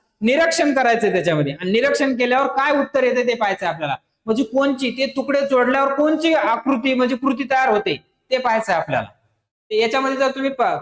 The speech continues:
पॉज करून जर पाहायला गेले तर तुम्हाला तर उत्तर निश्चितच निघेल, फक्त तुम्हाला निरीक्षण करावं लागेल आणि थोडी कल्पना करावं लागेल, विचारशैली जास्त वाढवावं लागेल तुम्हाला. चला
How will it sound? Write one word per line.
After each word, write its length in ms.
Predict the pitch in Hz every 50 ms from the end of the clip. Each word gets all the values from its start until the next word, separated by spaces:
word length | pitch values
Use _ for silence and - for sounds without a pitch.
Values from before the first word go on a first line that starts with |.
| - -
पॉज 160 | 226 247 - -
करून 220 | - 277 277 269 262
जर 100 | 269 247
पाहायला 360 | - 247 233 233 247 254 254
गेले 260 | 254 277 254 226 165
तर 640 | - - _ _ _ _ _ _ _ _ _ - 202
तुम्हाला 280 | 240 233 240 233 226 226 226 226
तर 180 | 247 240 233 214 - - - - _ _ _ -
उत्तर 300 | 196 208 - 269 262 254
निश्चितच 420 | 247 247 262 247 262 262 277 269
निघेल, 340 | 262 254 240 214 226 277 - - - -
फक्त 180 | - 220 240 269
तुम्हाला 260 | 269 269 269 269 285
निरीक्षण 460 | 277 262 277 294 302 285 - 285 277 269
करावं 220 | 262 262 262 254
लागेल 220 | 247 247 247 277 269
आणि 160 | 247 254 247 240
थोडी 120 | 269 277
कल्पना 420 | - - 277 285 277 277 277 277
करावं 260 | 254 247 226 202 190 -
लागेल, 240 | 240 - - 143 131 - - _ _ _ -
विचारशैली 680 | 196 247 - 302 285 285 285 285 - 277 254 254 262
जास्त 300 | 254 254 247 247 - -
वाढवावं 400 | 254 254 254 226 220 220 220 214
लागेल 280 | 190 185 175 180 175 151
तुम्हाला. 340 | 160 151 131 117 107 98 104 - _ _ _ _ _ _ _ _ _ _ _ _ _ _ _ _ _ _ _ _ _ -
चला 120 | 226 233